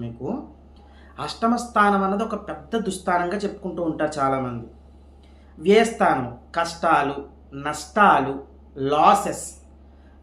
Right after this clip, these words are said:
దైవభక్తి, దైవారాధన, ఉమ్, ఇవన్నీ కూడా, దూర ప్రాంతాలు, ఇవన్నీ కూడా వ్యయస్థానం సూచిస్తుంది.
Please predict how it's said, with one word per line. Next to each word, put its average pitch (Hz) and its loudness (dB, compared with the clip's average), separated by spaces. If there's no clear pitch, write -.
దైవభక్తి, 202 2
దైవారాధన, 180 4
ఉమ్, 202 -6
ఇవన్నీ 190 0
కూడా, 151 0
దూర 196 6
ప్రాంతాలు, 170 2
ఇవన్నీ 175 -4
కూడా 226 0
వ్యయస్థానం 196 -2
సూచిస్తుంది. 123 -10